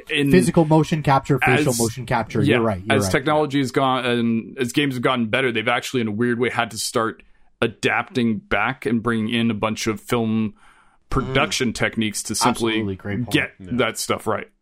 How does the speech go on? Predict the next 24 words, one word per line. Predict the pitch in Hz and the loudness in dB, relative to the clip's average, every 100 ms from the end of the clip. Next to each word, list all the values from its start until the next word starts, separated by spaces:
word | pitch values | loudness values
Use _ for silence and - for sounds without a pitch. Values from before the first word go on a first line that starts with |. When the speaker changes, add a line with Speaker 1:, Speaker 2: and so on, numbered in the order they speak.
| _ | _
Speaker 1:
So, | - - - - | -12 -12 -12 -6
yeah. | 120 - - _ _ _ | -6 -6 -14 _ _ _
Speaker 2:
Um, | 160 160 151 | 4 4 4
I, | - 151 160 202 | 2 4 4 6
I, | 196 214 | 4 6
I | 196 | 4
think | 220 | 4
I'm | 240 185 | 2 2
sorry. | 170 143 127 | 2 2 2
Let | 143 | 0
me | |
just | 151 - | 0 2
say | 151 | 0
quickly, | 147 143 147 | 0 0 0
I | 127 131 | 0 0
apologize. | 127 127 123 135 131 - | 0 0 0 0 0 -2
I | |
think | 113 131 | -4 -2
I | 123 | -2
may | 110 113 117 | 0 0 0
have, | 123 117 110 | 0 0 -2
um, | 127 107 101 95 - _ | -4 -2 -2 -4 -10 _
simplified | - - 135 131 131 117 | -6 -2 0 0 0 0
things | 127 120 123 | -2 -4 -6